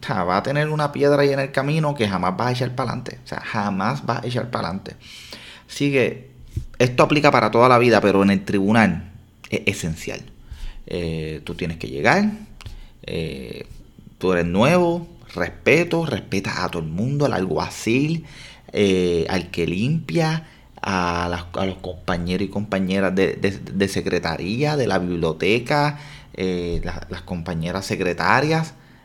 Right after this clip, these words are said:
de cada juez. Este,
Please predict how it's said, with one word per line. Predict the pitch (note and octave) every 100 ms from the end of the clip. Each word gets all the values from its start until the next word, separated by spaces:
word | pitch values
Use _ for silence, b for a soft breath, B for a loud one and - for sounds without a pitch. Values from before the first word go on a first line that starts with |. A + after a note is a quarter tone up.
| B
de | F#2+ G2
cada | G2 G2+ G2
juez. | F#2 F2+ - - b b b b
Este, | - F#2+ F2+ F2 - F2+ E2+ E2+ D#2+ D#2+ D2 C#2+ -